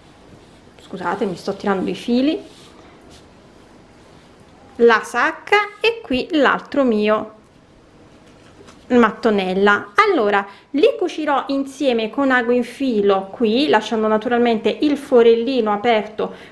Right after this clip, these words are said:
qui, quindi cucirò fino a qui, poi riprenderò la cucitura qua,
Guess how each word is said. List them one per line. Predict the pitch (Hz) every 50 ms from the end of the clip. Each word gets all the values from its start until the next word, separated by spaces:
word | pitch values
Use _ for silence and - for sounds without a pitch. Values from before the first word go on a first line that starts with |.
| - - -
qui, | - - 254 247 226 196 196 233 285 285
quindi | 285 233 202 190 185 190 - -
cucirò | - 220 208 - 226 233 226
fino | 226 - 220 214 208
a |
qui, | 208 - 254 214 190
poi | - - 226 214
riprenderò | 208 202 202 202 202 214 220
la | 208 196
cucitura | 196 220 208 - 208 208 214 220 240
qua, | 240 - - 359 370 370 370